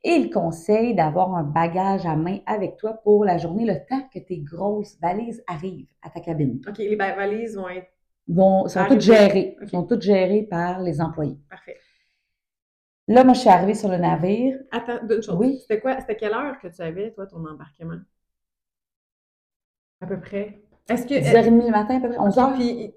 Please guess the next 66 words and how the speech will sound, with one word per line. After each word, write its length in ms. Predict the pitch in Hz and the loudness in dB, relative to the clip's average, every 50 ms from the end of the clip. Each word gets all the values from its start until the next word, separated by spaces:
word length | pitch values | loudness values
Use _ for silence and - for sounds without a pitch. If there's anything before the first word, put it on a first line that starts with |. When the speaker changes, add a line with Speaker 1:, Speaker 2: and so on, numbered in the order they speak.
| _ | _
Speaker 2:
puis 160 | - 226 214 - | -14 -14 -12 -8
est-ce 160 | 214 220 220 | -8 -8 -6
que 60 | - | -6
t'es 140 | 247 247 233 208 | -6 -6 -6 -6
vraiment 380 | 202 226 214 208 220 220 220 | -6 -6 -6 -6 -6 -6 -6
embarquée 440 | 220 208 202 190 190 - - 233 233 | -6 -4 -4 -4 -4 -6 -10 -12 -12
sur 200 | 226 226 233 220 | -10 -6 -4 -4
le 80 | 214 208 | -4 -4
navire 480 | 202 196 190 190 202 202 214 226 233 220 | -4 -6 -6 -4 -4 -4 -2 -4 -6 -6
à 40 | 214 - | 0 4
Speaker 1:
Oui, 80 | 220 254 | 6 6
Speaker 2:
cette 80 | 240 - | 6 6
Speaker 1:
c'était 140 | 214 208 208 | 4 2 4
tôt. 60 | 226 | 6
Speaker 2:
heure-là ? 220 | 220 214 220 233 247 | 6 6 4 2 2
Speaker 1:
Oui, 160 | 214 226 220 220 214 | 4 4 6 6 6
oui, 100 | 208 208 | 6 4
c'était 180 | - 196 180 - | 2 -2 -6 -4
tôt. 180 | 202 190 - _ _ 247 | -6 -8 -8 _ _ -2
Speaker 2:
Non, 100 | 254 269 | 0 2
mais 100 | 262 226 | 2 2
je 80 | 220 | 0
veux 80 | 226 214 | -2 -2
dire, 140 | 220 240 247 | -2 -4 -8
si 180 | - - - 254 | -8 -8 -10 -6
c'était 160 | - 233 214 | -2 -2 -2
écrit 160 | - - 190 | -2 -2 -2
Speaker 1:
Oui. 100 | 202 202 | -2 -2
Speaker 2:
dix 160 | 208 202 202 | -4 -6 -6
heures, 320 | 196 202 214 220 226 214 208 | -4 -4 -4 -4 -4 -6 -6
est-ce 120 | 202 - | -8 -8
que 80 | - 202 | -8 -10
finalement 300 | 202 - 180 170 180 185 185 | -10 -10 -14 -14 -14 -16 -16
t'es 80 | 190 175 | -18 -20
entrée 200 | 170 170 _ _ _ | -20 -20 _ _ _
sur 100 | _ 175 | _ _
le 40 | 170 | -12
navire 320 | 165 165 165 180 175 165 | -10 -10 -10 -10 -12 -14
à 60 | 165 165 | -14 -16
onze 80 | 165 | -14
heures 120 | 175 165 165 | -16 -16 -18
et 80 | 160 _ - | -20 _ -20
quart 220 | 175 196 220 247 254 254 240 - - | -20 -18 -18 -16 -16 -16 -16 -14 -12
ou 380 | 208 208 208 214 208 196 - - _ _ | -10 -8 -8 -8 -10 -10 -12 -16 _ _
ça, 200 | _ _ - - - - | _ _ -20 -20 -20 -16
ça 140 | 190 175 185 | -14 -12 -10
ressemblait 540 | 196 196 196 - 202 190 180 180 180 190 190 | -10 -12 -12 -14 -16 -14 -12 -10 -10 -8 -8
à 100 | 190 185 | -8 -8
l'heure 320 | 180 180 180 175 180 175 - | -8 -8 -8 -8 -8 -12 -16
que 60 | - - | -20 -20
tu 120 | - _ | -20 _
avais ? 80 | - 208 | 0 2
Speaker 1:
Oui, 120 | 226 226 | 2 4
ça 120 | 220 240 | 4 4
ressemblait 320 | 202 - - 196 180 180 175 | 2 2 0 -2 0 0 0
à 80 | 165 | 0
l'heure. 220 | 156 151 - - - _ _ 208 | 0 -2 -6 -10 -14 _ _ -18
Speaker 2:
Ok. 80 | 202 - | -12 -4
Speaker 1:
Oui, 180 | - 190 202 190 180 | 0 2 4 4 4
oui, 140 | 170 170 170 | 2 0 -2
c'est 160 | - 185 180 | -4 -6 -4
quand 140 | - 185 196 | -2 0 0
même 180 | 202 214 208 | 2 2 2
bien, 320 | 165 180 196 190 185 175 160 | 2 0 -2 -2 -2 -2 -2
euh, 20 | 151 | -2
géré. 360 | 143 160 160 151 139 139 - | -2 -4 -4 -4 -4 -6 -10